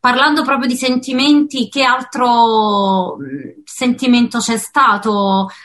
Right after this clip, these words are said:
eh, rispetto a questo, a questa contemporaneità, rinnovata contemporaneità di quest'opera?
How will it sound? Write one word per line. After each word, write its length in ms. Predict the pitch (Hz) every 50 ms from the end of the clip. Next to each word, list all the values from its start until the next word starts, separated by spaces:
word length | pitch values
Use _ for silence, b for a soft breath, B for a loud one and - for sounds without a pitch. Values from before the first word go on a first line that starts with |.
| B _
eh, 320 | 196 202 202 190 190 196
rispetto 500 | 196 226 196 - - - 208 208 - -
a 140 | 202 196 -
questo, 360 | _ 220 196 185 - - -
a 60 | 190 -
questa 640 | - 202 196 - - 214 190 185 185 185 - -
contemporaneità, 1160 | _ - 240 226 220 214 220 214 214 202 - - 226 214 208 208 208 208 214 208 - 226 180 165
rinnovata 720 | 185 - 311 320 302 294 277 277 277 254 202 185 - 185
contemporaneità 800 | - 196 190 185 - 190 190 - 190 180 180 185 175 - 185 180 190
di 60 | 185
quest'opera? 580 | 180 180 170 - - - 156 147 - 139 135